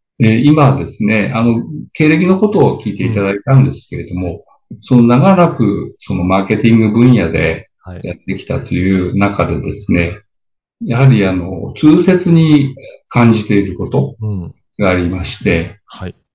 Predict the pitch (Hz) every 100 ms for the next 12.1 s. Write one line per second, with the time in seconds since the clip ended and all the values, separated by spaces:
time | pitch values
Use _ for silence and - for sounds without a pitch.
0 | _ - 117 131 147 131 - - 92 92
1 | 85 - _ _ - 131 165 104 131 139
2 | - _ _ _ _ _ 123 151 180 180
3 | 135 95 - - _ _ - 135 139 139
4 | 95 92 87 - - - 85 82 95 110
5 | 120 135 - - 107 95 90 _ _ 110
6 | - 120 131 180 185 147 147 180 185 110
7 | 90 85 98 - 190 196 _ - 92 87
8 | 98 104 110 107 131 135 90 85 85 80
9 | 67 - - - 101 117 135 - - _
10 | _ 104 98 _ _ 120 120 175 180 180
11 | 185 - 180 180 110 85 80 95 98 90
12 | -